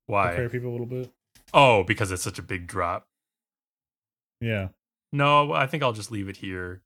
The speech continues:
Speaker 1: where it's my opinion, you know, although it is also objective. Um, yeah, if anything, it got worse in that regard of, like, being a fan fiction. Uh, <laughs> it just kept, like, gyrating wildly off of the tracks. Um,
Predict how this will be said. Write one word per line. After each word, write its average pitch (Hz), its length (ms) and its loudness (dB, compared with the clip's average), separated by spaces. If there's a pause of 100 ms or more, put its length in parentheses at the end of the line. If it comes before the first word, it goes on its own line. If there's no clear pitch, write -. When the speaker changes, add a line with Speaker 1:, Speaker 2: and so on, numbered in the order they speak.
(120)
Speaker 1:
where 95 100 -10
it's 92 140 -10
my 90 160 -6
opinion, 87 640 -14 (500)
you 95 80 -10
know, 82 380 -10 (500)
although 127 240 4
it 131 80 4
is 117 160 2
also 95 280 0
objective. 85 380 -12 (300)
Um, 104 480 2 (420)
yeah, 95 240 0 (180)
if 123 120 0
anything, 135 260 4
it 110 60 0
got 98 200 0
worse 92 320 -2
in 95 100 -8
that 90 120 -6
regard 87 320 -8
of, 80 100 -10
like, 85 220 -10
being 85 260 -10
a 80 80 -14
fan 82 280 -14
fiction. 120 420 -18 (640)
Uh, 87 540 -4
<laughs> - 40 -10
it 151 140 4 (300)
just - 240 -8
kept, 107 240 -4
like, 90 320 -10 (1400)
gyrating 95 560 -2
wildly 87 400 -4
off 82 200 -8
of 98 60 -20
the 90 60 -16
tracks. 85 360 -10 (300)
Um, 120 400 2